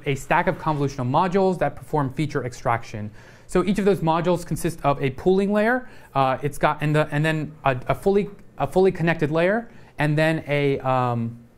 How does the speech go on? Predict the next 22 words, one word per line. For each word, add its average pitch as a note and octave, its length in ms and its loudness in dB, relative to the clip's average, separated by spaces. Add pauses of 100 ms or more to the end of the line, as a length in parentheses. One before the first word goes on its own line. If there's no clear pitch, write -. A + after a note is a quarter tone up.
(100)
what's D3 200 -2
the C#3+ 60 -2
next B2 260 -2
one? A#2 180 -2
And C#3 140 0
then E3+ 100 2
a D#3 40 2
softmax D3 560 0
activation C3 580 0
function, A2+ 320 -6
so C3+ 140 -4
we B2+ 120 -2
squash A#2+ 440 0
it. G#2 140 -10 (260)
So - 120 -2
we F#3 80 6
just G3+ 200 0
keep G3+ 200 -2
doing F3+ 180 2
that D3 140 2
every C3+ 200 0
time. A#2 360 -2